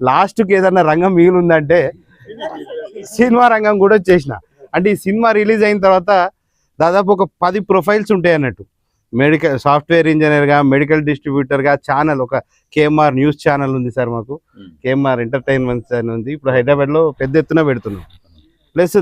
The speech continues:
Speaker 1: దాంట్లో కూడా ఏంటంటే ఒక స్టూడెంట్ కన్సల్టెంట్కి కూడా మేము స్టూడెంట్స్కి కూడా గైడ్ చేస్తున్నాం, ఫార్మర్స్కి కూడా గైడ్ చేసినాం, ఇట్లాంటివన్నీ రకరకాలు చేసినాం. ఇక మీ దెబ్బతోటి ఏంటంటే నా లైఫ్లో,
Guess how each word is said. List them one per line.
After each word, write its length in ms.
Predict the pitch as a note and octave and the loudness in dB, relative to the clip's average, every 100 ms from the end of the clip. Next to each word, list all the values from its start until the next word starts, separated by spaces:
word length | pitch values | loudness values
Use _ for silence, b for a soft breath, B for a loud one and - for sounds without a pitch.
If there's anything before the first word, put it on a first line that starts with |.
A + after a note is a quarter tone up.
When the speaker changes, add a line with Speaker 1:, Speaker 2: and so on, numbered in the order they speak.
| D#3 | 2
Speaker 1:
దాంట్లో 260 | D#3+ F3+ F#3+ | 0 0 0
కూడా 140 | F3+ | 0
ఏంటంటే 260 | F3 E3+ E3+ | 0 0 0
ఒక 120 | E3+ | -2
స్టూడెంట్ 460 | D#3 E3+ E3+ F#3+ F3 D3 | -4 -2 0 0 -2 -4
కన్సల్టెంట్కి 600 | D3+ F3+ E3 F3 E3 D#3+ | -2 -2 0 0 -2 0
కూడా 180 | D#3+ | 2
మేము 320 | E3 D#3+ D#3+ D#3 _ _ _ | 2 0 -2 -6 _ _ _
స్టూడెంట్స్కి 460 | D3+ D3+ E3 E3 | 0 0 0 0
కూడా 140 | D3+ D#3 | 0 0
గైడ్ 260 | C#3 B2+ | 2 2
చేస్తున్నాం, 440 | A#2+ G#2+ G#2 F2+ F2 _ _ _ _ | 0 -2 -10 -14 -16 _ _ _ _
ఫార్మర్స్కి 500 | C#3 D3 E3 E3+ D#3 | 0 2 2 -2 -2
కూడా 140 | D#3 E3+ | -2 0
గైడ్ 240 | D3 D3 | 2 2
చేసినాం, 320 | B2+ A2 G2+ - _ _ F3 | 0 -2 -8 -16 _ _ -10
ఇట్లాంటివన్నీ 600 | D#3+ G3+ G3+ F#3+ F#3+ G3+ | -2 0 2 2 2 2
రకరకాలు 640 | E3+ F3 G3 F3+ G3+ A3+ | 0 0 0 2 0 2
చేసినాం. 420 | G3 F#3+ D#3 D#3 G#3+ _ _ _ - | 2 2 0 -4 -6 _ _ _ -2
ఇక 100 | F3 E3 | 0 2
మీ 160 | E3 G#3 | 2 4
దెబ్బతోటి 520 | F#3 F3+ G3+ G3+ F#3+ | 2 2 2 2 4
ఏంటంటే 340 | F#3 F3+ F3 G3 F#3 C3 _ D#3 | 4 2 2 2 0 -4 _ -2
నా 100 | E3 | 0
లైఫ్లో, 360 | E3 F3+ G3 | 2 2 2